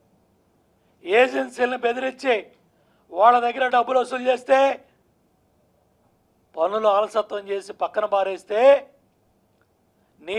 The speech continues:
తండ్రి బతికుండగానే ఎన్నికల ముందు పులివెందులకి వెళ్ళే నీళ్లు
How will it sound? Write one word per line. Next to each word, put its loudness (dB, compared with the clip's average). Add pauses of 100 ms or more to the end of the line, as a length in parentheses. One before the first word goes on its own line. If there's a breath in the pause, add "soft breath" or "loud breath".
(140)
తండ్రి 2
బతికుండగానే 4 (1600)
ఎన్నికల 0
ముందు 2 (1200)
పులివెందులకి 4
వెళ్ళే 2
నీళ్లు 4